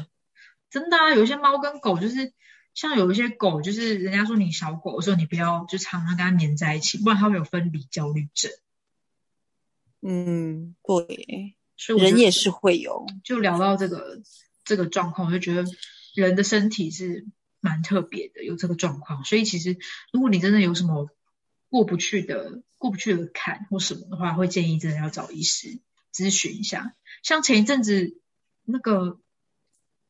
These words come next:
Speaker 1: 英文，教英文的那个 YouTuber，他不是就拍了一个影片，就说，
Speaker 2: 哦。
Speaker 1: 对啊，就这样，大家也是吓到，就说，“啊，怎么，怎么会？”就是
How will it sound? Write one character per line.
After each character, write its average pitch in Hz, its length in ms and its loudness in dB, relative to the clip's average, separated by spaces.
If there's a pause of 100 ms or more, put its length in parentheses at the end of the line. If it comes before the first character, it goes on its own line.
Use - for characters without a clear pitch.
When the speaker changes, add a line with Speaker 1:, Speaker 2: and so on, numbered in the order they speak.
(180)
Speaker 1:
英 233 280 -2
文， 165 340 0
教 202 300 2
英 208 180 2
文 175 160 0
的 156 80 -6
那 165 100 -4
个 170 80 -6
YouTuber， 160 640 -6
他 196 120 0
不 196 100 -4
是 175 120 -2
就 175 180 -2
拍 160 260 -6
了 151 80 -4
一 147 80 -6
个 180 80 -10
影 - 260 -14
片， - 240 -10 (840)
就 196 120 -2
说， 175 460 -2
Speaker 2:
哦。 196 680 4
Speaker 1:
对 196 100 4
啊， 156 260 0 (1200)
就 180 120 -8
这 165 140 -10
样， 143 200 -8
大 190 100 0
家 185 140 0
也 165 60 -4
是 160 100 -4
吓 156 260 -2
到， 147 220 -10
就 175 160 -10
说 - 100 -12
，“啊， 277 80 -6 (240)
怎 214 140 2
么， 214 200 0
怎 202 120 -2
么 220 100 2
会？” 220 240 0
就 233 140 -4
是 262 100 -6